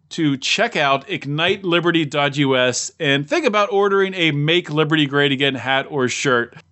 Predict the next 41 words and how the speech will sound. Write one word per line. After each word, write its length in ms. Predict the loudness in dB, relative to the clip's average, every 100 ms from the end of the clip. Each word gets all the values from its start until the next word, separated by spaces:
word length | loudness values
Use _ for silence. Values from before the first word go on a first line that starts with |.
| _ -8
It's 160 | -4
a 20 | 0
great 180 | 0
way 80 | 2
to 40 | 0
help 160 | 0
out 140 | -2 -2
the 60 |
show. 320 | -2 2 0
The 80 | 0
proceeds 480 | -2 -2 0 -2 -2
will 80 | 0
go 100 | 0
back 300 | 0 -2 0
into 200 | 0 0
the 120 | -2
show. 400 | 0 2 2 0 -8 -20 _
And 120 | -2
it's 140 | 0 0
also 440 | 0 0 0 0
a 100 | -2
great 400 | -4 0 2 2
way 280 | 2 2 0
to 200 | -2 -4
spread 580 | -4 -4 0 0 0 0
the 140 | 0
ideas 360 | 2 2 0 0
of 100 | 0
liberty. 420 | 0 0 -2 -4 -8 -20 -6
We 120 | -2 -2
have 160 | -2
two 300 | -2 0 0
different 460 | 0 -2 0 0 0
eye-catching 600 | -2 0 -2 0 0 0
designs 640 | 0 2 2 2 0 -4
for 200 | -8 -4
the 120 | 0 2
Make 280 | 2 0
Liberty 380 | -2 -2 0 0
Great 280 | 2 2 2
Again 360 | 2 0 0